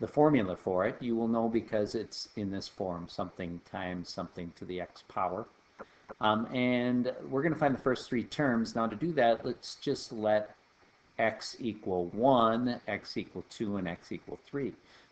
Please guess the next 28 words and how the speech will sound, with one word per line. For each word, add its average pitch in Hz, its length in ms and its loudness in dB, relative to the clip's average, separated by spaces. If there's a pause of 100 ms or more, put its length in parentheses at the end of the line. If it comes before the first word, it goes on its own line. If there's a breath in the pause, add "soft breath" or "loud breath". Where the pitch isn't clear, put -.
So 113 60 -6
the 104 80 -4
first 175 400 2
term, 117 260 4
remember 156 320 4
this 170 220 0
is 143 100 0
your 139 140 0
zeroth 107 540 4
term, 131 200 0
so - 140 -6
you 95 120 -2
can't 104 260 -2
just - 200 -4
write 95 200 -2
that 98 240 -2
down. 101 340 -4 (480 soft breath)
But 113 140 2
if 110 120 -2
you 123 60 -4
take - 320 -2
two 170 160 -4
point 123 460 -2
five 117 340 2
times 104 340 -4
four 117 280 0
to 98 80 0
the 87 140 -8